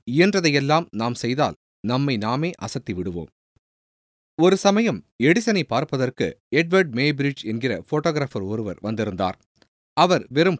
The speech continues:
போட்டோகிராஃபர் மட்டுமல்ல, சுப்ராக்சிகோப் என்ற கருவி ஒன்றையும் கண்டுபிடித்தவர். எடிசனை பார்க்க வந்தவர்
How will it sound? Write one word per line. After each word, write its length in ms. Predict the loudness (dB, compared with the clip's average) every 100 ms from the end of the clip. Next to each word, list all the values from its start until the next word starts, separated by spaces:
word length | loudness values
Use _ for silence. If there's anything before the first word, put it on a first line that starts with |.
| 0
போட்டோகிராஃபர் 540 | 0 0 0 -2 -2
மட்டுமல்ல, 560 | -4 -4 -4 -2 -2 -4 _ _ _ _ 0
சுப்ராக்சிகோப் 680 | 6 6 6 -2 -2 -4 -2
என்ற 240 | -4 -2
கருவி 320 | 0 0 0
ஒன்றையும் 400 | -2 -2 -2 -4
கண்டுபிடித்தவர். 680 | -4 -6 -4 -4 -4 -4 -6 _ _ _ _ _ _ 2
எடிசனை 400 | 4 4 0 2
பார்க்க 340 | 0 0 0
வந்தவர் 460 | 0 -2 -2 -6